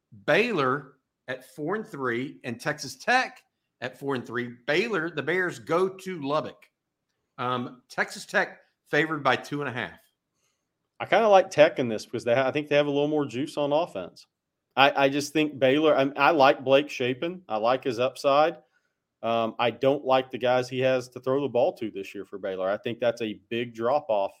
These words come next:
Speaker 2: for the Bears. Um, I think you've seen Matt Rhule recruited speed really, really well, and those guys have now gone. They've exited the program, um, and it doesn't look the same to me, uh,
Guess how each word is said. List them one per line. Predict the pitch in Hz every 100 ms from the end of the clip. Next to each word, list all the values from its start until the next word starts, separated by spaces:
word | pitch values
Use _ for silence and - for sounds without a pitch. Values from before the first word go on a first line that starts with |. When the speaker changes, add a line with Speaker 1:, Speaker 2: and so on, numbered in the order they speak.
| _
Speaker 2:
for | _ 113
the |
Bears. | 101 104 104 113 127 -
Um, | 117 110 107 110 _ _ _ _
I | -
think | 123 123
you've | 123
seen | - 127 113
Matt | 113 117
Rhule | 139 131 131 131 127
recruited | 120 - 135 123
speed | 123 - 117 123 117 101
really, | 110 123 127
really | 120 131 131
well, | 113 113 127 165 -
and | 117
those | 113 110
guys | 120 117
have | 113 104
now | 110 110 110 113
gone. | 113 113 123 165 143
They've | 107
exited | 117 117 123 117
the | 107
program, | 120 117 123 131 160 170 _ _ _ _ _
um, | 113 113 113
and | 117
it | 113 117
doesn't | 127 123 135 -
look | 135 131 -
the | 123
same | - 110 101
to | 98
me, |
uh, | 98